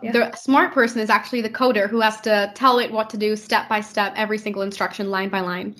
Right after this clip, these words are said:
Speaker 2: Um, and the other thing I think a quality which you would need is you have to, um, be persistent. You shouldn't never give up, you know, because a lot of the time, the smallest errors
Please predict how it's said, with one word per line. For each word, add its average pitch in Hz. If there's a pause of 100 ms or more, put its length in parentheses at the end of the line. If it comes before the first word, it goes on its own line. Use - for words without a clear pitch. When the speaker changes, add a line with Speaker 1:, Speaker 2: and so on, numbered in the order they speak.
(520)
Speaker 2:
Um, 240
and 247
the -
other 339
thing 277
I 220
think 220
a 220
quality 220
which 208
you 220
would 202
need 214
is 196 (340)
you 233
have 285
to, 254 (220)
um, 202
be 277
persistent. 226
You 214
shouldn't 226
never 226
give 196
up, -
you 202
know, 185
because 196 (200)
a -
lot 262
of 254
the 220
time, 214
the 226
smallest 262
errors 196